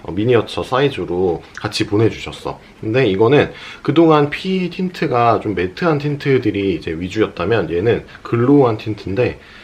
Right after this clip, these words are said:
컬러가 진짜 너무 예쁜 거야. 그리고 나는 확실히 입술이 좀 얇다 보니까, 얇고 주름이 많거든, 내가 입술을 하도 뜯어가지고. 그래서 매트한 애들도 물론 예쁜데,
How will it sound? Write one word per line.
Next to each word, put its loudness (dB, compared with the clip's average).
컬러가 0
진짜 -2
너무 2
예쁜 -4
거야. -2
그리고 2
나는 0
확실히 0
입술이 2
좀 -4
얇다 -2
보니까, -6
얇고 4
주름이 4
많거든, -4
내가 -2
입술을 -4
하도 -4
뜯어가지고. -2
그래서 -2
매트한 2
애들도 2
물론 -2
예쁜데, -4